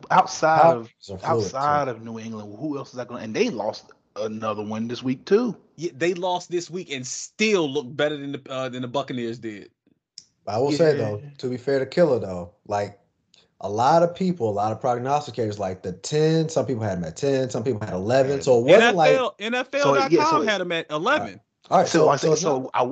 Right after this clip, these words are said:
Speaker 1: it was, it wasn't terribly far
Speaker 3: No,
Speaker 1: off.
Speaker 3: no.
Speaker 1: It wasn't like they had him ranked at sixteen.
Speaker 3: No, no, let me, let me,
Speaker 1: And I
Speaker 3: let me
Speaker 1: said
Speaker 3: be,
Speaker 1: ten.
Speaker 3: let me be, let me be clear, let me be clear, let me be clear. N F L dot com, I don't give a fuck who they are.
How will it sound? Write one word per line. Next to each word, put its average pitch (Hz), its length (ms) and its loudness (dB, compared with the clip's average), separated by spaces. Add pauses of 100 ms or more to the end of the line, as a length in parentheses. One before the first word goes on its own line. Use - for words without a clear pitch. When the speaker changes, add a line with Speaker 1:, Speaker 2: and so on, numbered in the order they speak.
Speaker 1:
it 135 120 -4
was, 180 300 0
it 147 80 -10
wasn't 180 360 -4
terribly 113 880 -8
far 135 240 2
Speaker 3:
No, 175 360 4
Speaker 1:
off. 127 60 -4
Speaker 3:
no. 160 380 -2
Speaker 1:
It 143 140 -2
wasn't 208 280 4
like 160 140 -8
they 143 140 -6
had 143 180 -4
him 120 140 -8
ranked 127 240 -10
at 107 60 -16
sixteen. 180 840 -6
Speaker 3:
No, 156 420 -2
no, 143 160 -8
let 160 160 -6
me, 160 80 -12 (220)
let 143 100 -8
me, 175 80 -6
Speaker 1:
And 123 80 -8
I 117 60 -2
Speaker 3:
let 156 80 -4
me 175 60 -6
Speaker 1:
said 113 80 -6
Speaker 3:
be, - 100 -6
Speaker 1:
ten. 98 320 -16 (400)
Speaker 3:
let 139 100 -4
me 180 80 -6
be, 160 220 -6
let 131 120 -6
me 160 60 -4
be 151 160 -8
clear, 131 260 -2
let 120 120 -2
me 151 60 -6
be 135 120 -6
clear, 127 220 -2
let 110 100 -4
me 123 60 -4
be 113 100 -6
clear. 104 320 -6 (1700)
N 131 100 0
F 147 160 -2
L 160 160 4
dot 160 280 2
com, 180 420 -2 (1600)
I 123 120 -10
don't 131 80 -6
give 113 100 -4
a 113 60 -10
fuck 113 160 -6
who 123 140 -6
they 107 120 -6
are. 110 180 -8